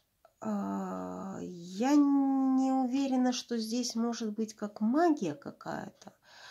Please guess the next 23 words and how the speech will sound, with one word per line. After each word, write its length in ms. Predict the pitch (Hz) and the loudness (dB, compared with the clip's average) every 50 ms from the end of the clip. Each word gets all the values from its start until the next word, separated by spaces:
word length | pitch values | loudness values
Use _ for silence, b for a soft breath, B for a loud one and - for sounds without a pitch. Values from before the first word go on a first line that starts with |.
| B B - | B B -4
но 140 | 180 208 | -4 -2
то, 140 | 220 214 277 277 | -2 -2 -2 -4
что, 380 | - - - 262 262 254 - | -4 -2 -2 0 0 0 0
допустим, 840 | 214 202 214 247 247 - - 262 233 240 - - - 220 208 202 - b b b b b b b b b b b b _ _ _ _ _ _ _ _ _ | -2 -2 -4 -4 -4 -2 -2 -2 -2 -2 -4 -4 -4 -2 -2 -2 -4 b b b b b b b b b b b b _ _ _ _ _ _ _ _ _
здесь 380 | - 190 - - 254 240 - 240 | -12 -6 -2 0 0 0 2 0
может 320 | 240 240 233 233 226 196 | 0 0 0 -2 -4 -4
быть 200 | 202 233 220 - - | -4 -6 -6 -4 -4
или 220 | - 226 208 233 220 | -2 -2 0 0 -2
сильный 480 | - - - 254 247 240 240 233 233 220 | -2 -4 -4 -2 0 0 2 2 2 0
сглаз 540 | 208 196 175 - 202 196 185 180 180 - - | -2 -4 -4 -2 -2 -2 -2 -2 -2 -6 -6
какой-то, 840 | - - - - _ - 180 175 170 165 - - - - - - - B B B B B B B B B _ _ _ | -8 -12 -18 -12 _ -8 -6 -6 -8 -10 -12 -12 -12 -12 -12 -12 -16 B B B B B B B B B _ _ _
или 380 | - 208 208 190 190 226 214 | -2 -2 0 0 0 0 0
сильная 880 | 208 - - - - - - - - 233 233 226 233 233 226 233 233 226 | 0 -2 -4 -4 -4 -4 -4 -4 -2 -2 0 2 2 2 2 2 2 0
привязка, 1200 | 220 - - 220 202 233 220 190 190 190 175 165 156 - - - - - - 165 160 156 151 - - _ | -2 -2 -2 0 2 2 2 0 0 0 0 0 -2 -2 -4 -4 -6 -8 -8 -8 -6 -6 -8 -10 -12 _
или, 260 | 185 196 180 185 196 | -8 -6 -6 -4 -6
знаете, 540 | 180 - 208 220 226 233 233 220 220 - 208 | -4 -2 0 2 2 2 2 0 -2 -4 -6
вот 160 | 185 196 202 | -6 -6 -6
что-то 600 | - - - - _ _ - 247 247 240 247 226 214 | -6 -6 -8 -8 _ _ -6 -6 -6 -4 -4 -6 -8
такое, 640 | - _ - 214 214 - - 254 269 269 254 233 | -8 _ -10 -10 -10 -8 -6 -2 -2 0 0 0
что, 400 | 208 - - - - 214 208 202 B B B B B B B B B B B B _ _ - - - | -2 -4 -4 -4 -4 -4 -4 -6 B B B B B B B B B B B B _ _ -20 -18 -16
м, 580 | - - - - - 208 - - 208 208 208 196 | -14 -14 -12 -10 -10 -10 -8 -8 -8 -8 -10 -10
скажем 480 | - - - 208 208 202 202 202 190 196 | -10 -6 -4 -4 -2 -2 -2 -4 -4 -4
так, 420 | - - 226 220 214 220 - B | -2 0 0 0 0 -2 -8 B